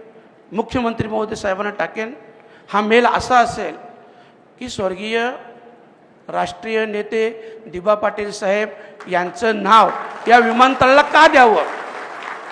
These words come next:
का द्यावं? आणि त्याच्याखाली मी लिहेन, रिक्वेस्ट करेन का माझी विनंती आहे की दोन मिनटं तुम्ही हे पत्र वाचा, वाचा, ते पत्र तुम्हालाही पाठवेन, तेव्हा कळेल ना त्यांना.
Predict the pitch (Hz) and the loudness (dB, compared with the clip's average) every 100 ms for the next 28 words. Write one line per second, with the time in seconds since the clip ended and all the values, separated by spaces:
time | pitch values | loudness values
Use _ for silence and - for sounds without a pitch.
0 | - - - - - - - 247 294 262 | -14 -14 -16 -18 -20 -12 0 4 4 4
1 | 233 233 269 247 147 - - - - - | 4 4 6 4 2 -10 -16 -20 -20 -20
2 | - - _ _ _ _ _ - 214 247 | -20 -20 _ _ _ _ _ -12 -10 -4
3 | 208 208 254 240 247 247 214 190 247 220 | -4 -2 -6 -6 -6 -10 -8 -4 -2 -4
4 | 156 - - - 180 180 226 277 277 - | -8 -18 -20 -20 -18 -14 -4 -4 -4 -8
5 | 233 214 185 143 - - - - 208 190 | -4 -2 -4 -6 -18 -20 -20 -16 -8 -8
6 | 196 202 202 220 214 226 226 180 196 214 | -8 -10 -10 -10 -10 -12 -12 -14 -12 -12
7 | 202 208 185 196 202 196 196 196 175 135 | -12 -14 -14 -12 -10 -10 -10 -10 -10 -12
8 | - 131 - _ _ _ _ _ - 170 | -14 -20 -20 _ _ _ _ _ -4 0
9 | 165 - 170 120 - - - - 196 196 | 0 2 0 0 -14 -18 -20 -16 -10 -8
10 | 208 208 196 196 208 202 156 135 131 - | -6 -6 -6 -4 -4 -6 -10 -12 -18 -20
11 | - _ _ _ _ _ _ _ _ _ | -20 _ _ _ _ _ _ _ _ _
12 | - - 202 294 285 262 330 381 381 370 | -16 -4 4 4 6 4 6 4 2 2
13 | 339 | 2